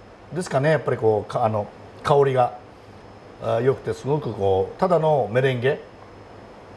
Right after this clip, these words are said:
えー、本当にメレンゲの気持ち、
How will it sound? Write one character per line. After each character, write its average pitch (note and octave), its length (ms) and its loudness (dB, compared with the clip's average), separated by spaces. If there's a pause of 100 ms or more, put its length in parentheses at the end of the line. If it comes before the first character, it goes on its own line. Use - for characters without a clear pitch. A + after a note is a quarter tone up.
(580)
え G#2 600 4
ー、 G2 60 -2
本 B2+ 120 -4
当 C#3+ 100 -2
に C#3 60 -2
メ D3 60 2
レ D3+ 120 4
ン D3 40 -2
ゲ D3+ 60 -2
の C#3+ 140 -2
気 C#3 100 -8
持 C3+ 140 -2
ち、 A#2+ 280 -4